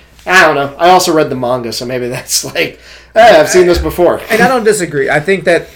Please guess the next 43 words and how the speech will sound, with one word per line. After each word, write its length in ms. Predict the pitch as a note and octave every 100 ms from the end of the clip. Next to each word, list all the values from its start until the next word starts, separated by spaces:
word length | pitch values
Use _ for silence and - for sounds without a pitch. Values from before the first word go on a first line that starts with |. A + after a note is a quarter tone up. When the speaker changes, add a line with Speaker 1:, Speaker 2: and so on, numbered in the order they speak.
| - -
Speaker 2:
I 40 |
think 180 | C#3+ F#3
it's 100 | -
good. 260 | F#3 E3+ -
I, 160 | A#2+ C3
I 200 | C3+ D3+
recognize 560 | D3+ D#3 D#3 D3+ D3+
that 100 | C#3
it's 100 | C3
good. 200 | - D#3
It's 140 | C#3 -
done 320 | D3+ E3 C3+
well. 360 | C3+ D3 D3+ D3
I 100 | C3
appreciate 640 | C3+ - D3 D3 D3+ C#3+
the 120 | C#3
love 220 | B2+ C3+ C#3
that 120 | C3+
they 100 | C3
put 200 | - C3+
into 200 | C3 C3
this 160 | B2+ B2
anime 480 | B2 B2+ C3 C3 B2+ _ _
and 120 | B2 B2+
the 100 | B2+
adaptation. 720 | B2+ B2 B2+ B2+ B2 B2+ A#2 - _ _
Um, 520 | B2 B2 A#2 A2+ G#2 - _ _ _ _ _ _ _ _
and 140 | C#3+ C#3+
I, 160 | C#3+ D3 -
I 120 | E3
enjoyed 480 | F#3+ D3+ F#3 G#3 C3+
watching 380 | D3+ F3+ F3
it, 160 | D3+ -
but 100 | C#3+
it 60 | C#3+
just, 300 | D3+ - -
it 100 | D3
doesn't 280 | E3+ F3 D3+
resonate 480 | D#3+ D3+ D3+ C3 - _ _
with 240 | - C3+ C3+
me 120 | B2
at 60 | A2+
all. 200 | G2